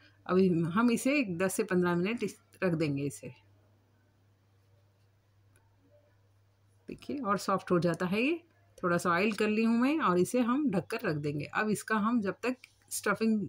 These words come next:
ब-, जो फिलिंग है उसमें पूरे इंग्रेडिएंट्स डाल लेते हैं। देखिए पानी अच्छे से निचोड़ना है आपको। मैंने नमक के पानी में छोड़कर उसके बाद में मैंने इसे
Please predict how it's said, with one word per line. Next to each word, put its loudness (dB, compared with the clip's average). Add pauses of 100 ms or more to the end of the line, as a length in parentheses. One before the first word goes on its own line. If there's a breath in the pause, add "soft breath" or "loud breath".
(160)
ब-, 2
जो 0
फिलिंग 2
है 2
उसमें -4
पूरे -4
इंग्रेडिएंट्स 2
डाल 2
लेते 0
हैं। 0
देखिए 0
पानी 0
अच्छे -4
से 0
निचोड़ना 0
है -2
आपको। -12 (640 loud breath)
मैंने 2 (360 soft breath)
नमक 2
के 2
पानी 0
में -2
छोड़कर -2
उसके -4
बाद 0
में -2
मैंने -2
इसे -2